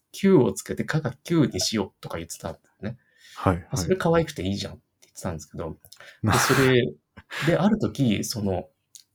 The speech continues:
Speaker 1: そ-、産学官連携推進本部の方に、「こういうサークルになりました」って書いたら、「これは科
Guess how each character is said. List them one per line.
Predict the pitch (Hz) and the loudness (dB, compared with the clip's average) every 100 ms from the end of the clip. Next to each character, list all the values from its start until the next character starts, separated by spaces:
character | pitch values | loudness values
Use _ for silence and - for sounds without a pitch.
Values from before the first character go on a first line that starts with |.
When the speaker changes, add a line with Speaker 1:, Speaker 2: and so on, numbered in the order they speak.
| _ _ _ | _ _ _
Speaker 1:
そ-、 | - - | -12 -8
産 | 123 165 | 0 4
学 | 135 117 | 4 4
官 | 98 | 2
連 | 110 | 2
携 | 120 117 | 2 2
推 | 123 | 2
進 | - - - 123 | 0 -4 0 0
本 | 120 113 | 0 -2
部 | 95 | -2
の | |
方 | 98 - 92 | -6 -6 0
に、 | 165 151 - - _ - | 2 0 -4 -18 _ -4
「こ | 139 | 0
う | 127 | 2
い | |
う | 120 | 2
サ | 120 113 | 2 0
ー | |
ク | 123 | 0
ル | 110 | -2
に | |
な | 107 | -2
り | 107 | 0
ま | 104 | -2
し | - | -2
た」 | - | -10
っ | |
て | - | -10
書 | - 104 | -6 -6
い | |
た | - | -4
ら、 | 98 101 95 - - | -2 -2 -4 -12 -20
「こ | - 170 | -2 0
れ | |
は | 175 | 2
科 | 165 | -2